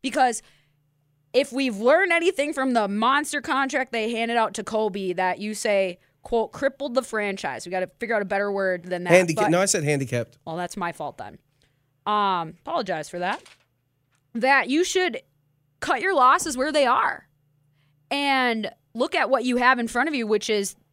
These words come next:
Speaker 1: the biggest bargaining chip that you know, with a guy saying pretty much everything but,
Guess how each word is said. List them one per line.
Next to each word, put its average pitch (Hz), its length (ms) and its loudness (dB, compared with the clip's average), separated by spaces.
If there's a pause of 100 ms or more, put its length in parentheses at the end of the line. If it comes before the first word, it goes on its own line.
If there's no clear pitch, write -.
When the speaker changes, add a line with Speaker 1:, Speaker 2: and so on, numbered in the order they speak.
(340)
Speaker 1:
the 208 180 0
biggest 226 340 2
bargaining 226 440 2
chip - 240 -6
that 233 240 -2 (360)
you 226 140 -4
know, 208 380 -4 (380)
with 226 480 -2 (1500)
a 226 80 -4
guy 233 340 6
saying 226 680 -2 (380)
pretty 269 240 -2
much 254 280 0 (100)
everything 285 400 0
but, 233 360 4